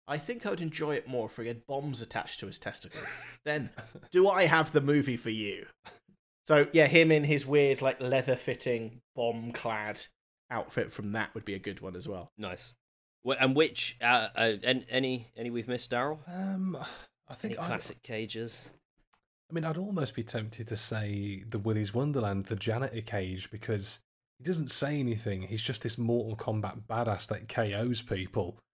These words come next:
Speaker 3: And then you'll only hear him coming 'cause either he's playing a pinball machine on break or he's cracking open a can of his, uh, his Punch energy drink. So he's always got the energy to raw dog, um,
Speaker 2: <laughs>
Speaker 3: which is, which is exactly what you want if you are a,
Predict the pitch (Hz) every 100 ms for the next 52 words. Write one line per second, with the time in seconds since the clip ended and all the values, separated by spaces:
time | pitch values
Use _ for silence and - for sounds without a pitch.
0 | - 123 113 117 120 131 131 110 117 104
1 | 98 - 104 95 104 110 107 101 104 95
2 | - - 127 113 113 123 117 107 95 -
3 | 98 95 92 92 107 95 95 - 104 98
4 | - 117 - 110 101 101 98 107 101 101
5 | 98 104 98 101 104 - 113 104 - 127
6 | 139 107 95 101 87 - - _ _ _
7 | _ - 113 113 120 143 120 104 98 101
8 | 92 90 92 90 - _ _ 117 101 98
9 | 92 90 120 123 107 - _ _ - -
10 | - 151 147 151 104 - - 143 - 120
11 | 135 113 120 - - _ - - 127 117
12 | 113 113 113 120 - 104 95 98 95 92
13 | 95 110 110 98 95 95